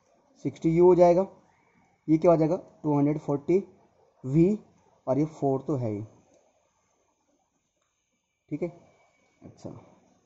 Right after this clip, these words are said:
ये क्या है, अगर सिक्सटी, हंड्रेड upon x को किससे मल्टीप्लाई करेंगे हम, अ, ये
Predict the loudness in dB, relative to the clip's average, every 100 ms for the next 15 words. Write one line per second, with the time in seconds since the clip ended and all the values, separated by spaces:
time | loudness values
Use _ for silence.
0 | _ _ _ _ _ _ _ _ _ _
1 | -2 0 2 0 -2 _ _ -6 0 0
2 | -2 -8 -2 -2 -2 0 2 2 0 0
3 | 0 -2 -4 -6 -2 0 2 2 2 2
4 | -2 -4 -10 _ _ _ _ _ -12 -6
5 | -4 -4 -4 -6